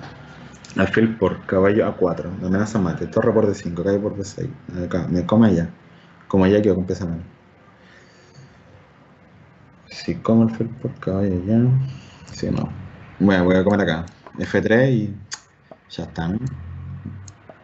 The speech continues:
Esta posición very, very sospechosa.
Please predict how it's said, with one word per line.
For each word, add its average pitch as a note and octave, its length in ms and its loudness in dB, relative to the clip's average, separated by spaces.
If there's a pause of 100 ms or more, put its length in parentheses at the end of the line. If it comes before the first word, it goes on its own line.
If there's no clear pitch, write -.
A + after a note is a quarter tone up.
(140)
Esta - 160 -8 (180)
posición F2 500 0 (3250)
very, G2+ 280 4
very G2 180 4
sospechosa. A#2 640 -4